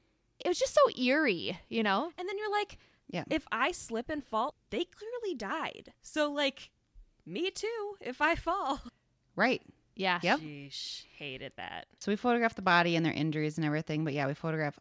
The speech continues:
Speaker 3: up and down and,
Speaker 1: Mm-hmm.
Speaker 3: like, anything else that's involved. If they have a note or anything, or, like, that one, we would have sur-, we would have photoed the vantage points from the officers that were on scene. But it, remember, it was the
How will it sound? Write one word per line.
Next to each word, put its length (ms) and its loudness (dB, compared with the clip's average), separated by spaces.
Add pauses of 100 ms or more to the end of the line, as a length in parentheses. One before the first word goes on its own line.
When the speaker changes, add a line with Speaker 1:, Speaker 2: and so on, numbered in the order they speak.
Speaker 3:
up 240 -2
and 120 4
down 320 4
and, 100 4
Speaker 1:
Mm-hmm. 80 4
Speaker 3:
like, 200 -4
anything 360 2
else 200 2
that's 160 -2
involved. 400 0
If 140 -8
they 100 2
have 100 0
a 60 0
note 400 0
or 80 2
anything, 400 2
or, 80 4
like, 200 2
that 180 6
one, 100 4
we 80 4
would 80 0
have 140 -4
sur-, 240 -8 (120)
we 140 -2
would 60 2
have 120 -2
photoed 260 0
the 280 0 (480)
vantage 380 2
points 280 -4
from 220 -2
the 120 -2
officers 500 -6
that 140 -6
were 120 -4
on 140 -2
scene. 160 0
But 100 2
it, 80 6
remember, 300 2
it 20 4
was 140 -4
the 360 4